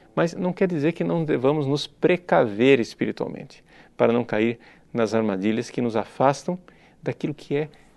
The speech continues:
o trato honesto e cristão com as riquezas. Nós cristãos gostamos de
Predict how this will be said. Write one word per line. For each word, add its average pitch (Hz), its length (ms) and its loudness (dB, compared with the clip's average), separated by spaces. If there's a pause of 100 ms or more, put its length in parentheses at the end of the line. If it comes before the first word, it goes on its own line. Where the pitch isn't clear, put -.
(1120)
o 151 240 -4 (760)
trato - 540 -2 (880)
honesto 131 800 0
e 147 100 -6
cristão 151 560 -2 (640)
com 180 140 0
as 160 120 -2
riquezas. 139 560 -4 (640)
Nós 156 220 0
cristãos - 560 -4 (1000)
gostamos 135 800 0
de 123 180 -2